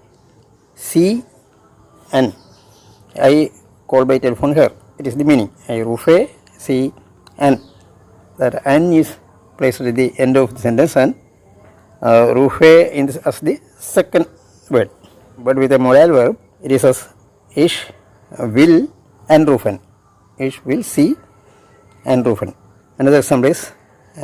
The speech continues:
einladen. It means to invite. There also ein and laden are, can be separated. Ich lade in ein.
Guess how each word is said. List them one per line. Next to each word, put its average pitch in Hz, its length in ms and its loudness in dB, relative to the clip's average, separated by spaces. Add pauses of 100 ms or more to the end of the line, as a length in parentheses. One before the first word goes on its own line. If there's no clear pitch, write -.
einladen. 135 600 2 (960)
It 117 120 -10
means 135 200 0 (520)
to 147 140 0
invite. 123 320 2 (640)
There 127 180 0
also 139 180 0 (260)
ein 165 360 2
and 139 280 -2
laden 131 240 2 (140)
are, 123 140 -6 (280)
can 120 200 -6
be 120 100 -4
separated. 123 400 -6
Ich 160 200 2 (760)
lade 147 640 4 (260)
in 185 260 -4 (160)
ein. 139 240 0